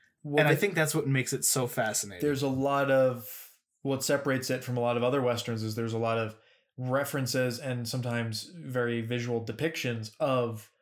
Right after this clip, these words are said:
Speaker 1: very not Western things. Cars,
Speaker 2: Yes.
Speaker 1: machine guns, and
Speaker 2: <laughs> Yes.
Speaker 1: airplanes,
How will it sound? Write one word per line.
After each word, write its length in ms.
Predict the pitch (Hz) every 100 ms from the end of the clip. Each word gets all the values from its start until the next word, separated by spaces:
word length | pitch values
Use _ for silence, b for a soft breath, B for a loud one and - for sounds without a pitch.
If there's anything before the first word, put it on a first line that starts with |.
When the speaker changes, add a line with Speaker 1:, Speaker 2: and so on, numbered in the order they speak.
| _ _ _ _ _ -
Speaker 1:
very 280 | 117 147 120
not 460 | 117 110 123 123 120
Western 480 | 117 - 127 110
things. 580 | 107 131 117 - - - - -
Cars, 720 | - 123 113 113 110 110 - -
Speaker 2:
Yes. 380 | 147 110 135 143
Speaker 1:
machine 520 | - - 147 143 139
guns, 760 | 135 135 131 135 135 - - - _ _ _ _ _ _ -
and 480 | 120 113 110 110 107
Speaker 2:
<laughs> 0 |
Yes. 140 | 143 -
Speaker 1:
airplanes, 1200 | 143 139 151 - 143 143 139 135 135 127 -